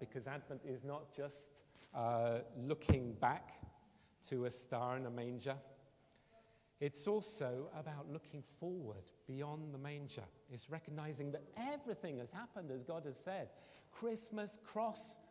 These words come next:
resurrection, ructions, it's all happened, and there's one thing that remains.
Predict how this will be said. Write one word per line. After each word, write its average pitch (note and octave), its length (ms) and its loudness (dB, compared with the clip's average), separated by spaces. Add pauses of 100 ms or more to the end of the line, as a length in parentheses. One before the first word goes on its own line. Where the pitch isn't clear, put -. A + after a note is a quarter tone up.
(380)
resurrection, G#3 840 2
ructions, A3 640 2 (360)
it's G#3 220 2 (160)
all A3 480 6 (180)
happened, D3 380 -4
and B2 100 -4
there's B2 180 0 (120)
one F#3+ 380 -4 (280)
thing F3+ 280 0 (180)
that D#3 200 -2 (100)
remains. C3+ 720 -6